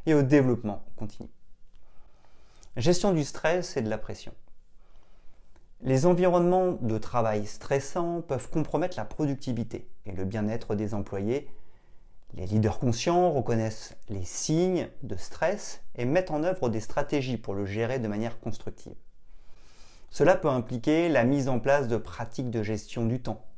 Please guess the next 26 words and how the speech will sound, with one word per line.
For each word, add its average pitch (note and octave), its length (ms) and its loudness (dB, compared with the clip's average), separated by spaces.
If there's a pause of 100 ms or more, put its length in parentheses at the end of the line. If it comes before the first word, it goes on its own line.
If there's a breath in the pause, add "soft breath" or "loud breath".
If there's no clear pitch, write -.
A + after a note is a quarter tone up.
(480 soft breath)
la F#2 360 -4
promotion A2 640 2
de A2+ 80 2
la G#2 140 0
flexibilité B2 960 0 (280 loud breath)
ou C#3 100 4
la A2 160 4
fourniture B2+ 760 0
de A2+ 80 0
ressources G2+ 480 -2
pour C3 240 0
aider B2 160 2
les B2 160 0
employés A2 420 0 (300 loud breath)
à C3 80 -2
faire C#3+ 200 -4
face - 240 -2
aux F3+ 60 2
pressions G#2 380 -6
quotidiennes. - 400 -4 (2250)
Stratégie F3+ 580 0
pour C3+ 160 0
la A2+ 100 4
gestion A#2+ 300 -2
du A2+ 80 0
stress. - 480 -10